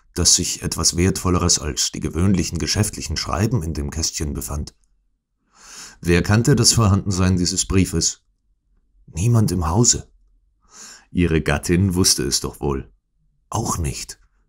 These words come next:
Ich hatte meiner Frau davon nichts gesagt. Erst heute früh habe ich ihr den Verlust mitgeteilt.“ Der Premier nickte zustimmend mit dem Kopf. „Ich habe stets gewusst, wie hoch Sie Ihre amtlichen Pflichten einschätzen“, sagte er.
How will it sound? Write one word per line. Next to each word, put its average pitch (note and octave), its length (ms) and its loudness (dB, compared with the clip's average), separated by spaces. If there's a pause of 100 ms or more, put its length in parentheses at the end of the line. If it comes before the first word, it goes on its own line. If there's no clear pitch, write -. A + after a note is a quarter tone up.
(140)
Ich - 160 -4
hatte F2 160 -2
meiner E2 220 0
Frau F2+ 220 -2
davon F2+ 280 0
nichts E2 260 0
gesagt. - 460 -4
Erst - 260 4
heute G2+ 200 4
früh A#2+ 300 4
habe D#2 180 0
ich C#2 180 -6
ihr E2+ 80 -2
den D#2 180 -2
Verlust G#2+ 480 6
mitgeteilt.“ - 720 -12 (1500)
Der D2+ 180 2
Premier D#2 720 0
nickte D#2+ 380 0
zustimmend C2 720 -2
mit - 160 -8
dem D#2 100 -2
Kopf. - 400 -6 (1400)
„Ich B1+ 240 -2
habe B1+ 180 -2
stets - 360 -2
gewusst, - 600 0
wie D2 120 -2
hoch D#2+ 200 -2
Sie - 180 2
Ihre D#2 320 -6
amtlichen D#2 420 -6
Pflichten E2+ 340 -6
einschätzen“, - 560 -2 (460)
sagte C#2+ 380 -2
er. C#2 380 -4